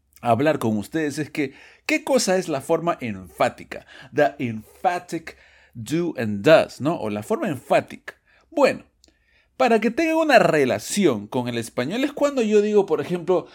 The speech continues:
"Ah, no, él sí estudia inglés", ¿no? Que es distinto a "él estudia inglés". ¿Y por qué es que le ponemos énfasis con "él sí estudia inglés"? Quizás hemos detectado alguna duda en la otra persona. De repente la otra persona no cree que estudia inglés.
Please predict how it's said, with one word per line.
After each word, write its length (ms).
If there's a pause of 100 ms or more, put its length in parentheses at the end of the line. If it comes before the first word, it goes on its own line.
(140)
"Ah, 300
no, 220
él 240
sí 340
estudia 480
inglés", 560 (140)
¿no? 240
Que 100
es 140
distinto 560
a 200
"él 200
estudia 340
inglés". 480 (340)
¿Y 120
por 240
qué 80
es 100
que 160
le 140
ponemos 560
énfasis 500
con 220
"él 160
sí 340
estudia 340
inglés"? 380 (260)
Quizás 440
hemos 200
detectado 460
alguna 380
duda 580 (260)
en 100
la 80
otra 240
persona. 380
De 60
repente 220
la 80
otra 140
persona 220
no 200
cree 300
que 80
estudia 300
inglés. 420